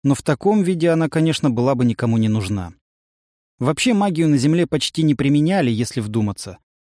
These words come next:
Что в быту, что в промышленности, что на войне, хотя разработки в этом направлении не утихают.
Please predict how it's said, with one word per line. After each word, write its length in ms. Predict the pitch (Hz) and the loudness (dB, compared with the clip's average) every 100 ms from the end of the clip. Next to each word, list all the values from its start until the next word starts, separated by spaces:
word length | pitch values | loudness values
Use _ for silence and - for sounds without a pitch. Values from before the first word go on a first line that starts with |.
| - | -12
Что 240 | - - 208 | -8 0 0
в 100 | 135 | 2
быту, 440 | 123 120 190 208 | -2 -2 -2 -2
что 180 | - 139 | -2 -6
в 120 | - | -6
промышленности, 960 | 127 135 139 190 - 143 127 120 - 127 | -2 2 2 0 0 0 0 -2 -6 -8
что 200 | - 143 | -4 0
на 140 | 127 | 0
войне, 460 | 113 120 151 190 156 | 0 0 0 0 -2
хотя 280 | 139 147 135 | -2 0 0
разработки 540 | 117 135 151 170 - | 0 0 -2 -4 -2
в 80 | 131 | -2
этом 200 | 131 127 | 0 0
направлении 540 | 120 131 135 135 131 | 0 -2 0 2 2
не 160 | 131 135 | 4 2
утихают. 640 | 131 165 - 202 117 95 | 0 -4 -2 0 0 -4